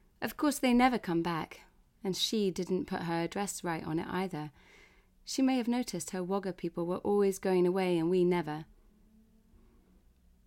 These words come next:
I remember that day with the waves and the boats,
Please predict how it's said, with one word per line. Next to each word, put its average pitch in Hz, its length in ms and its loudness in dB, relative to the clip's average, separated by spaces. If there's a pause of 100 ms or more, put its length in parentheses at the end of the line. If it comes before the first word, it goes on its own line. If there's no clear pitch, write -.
(180)
I 175 60 -6
remember 170 480 -4
that 180 260 -14
day 170 300 -6
with 156 160 -10
the 165 80 -6
waves 156 720 -8 (540)
and 180 140 -4
the 170 40 -6
boats, - 720 -6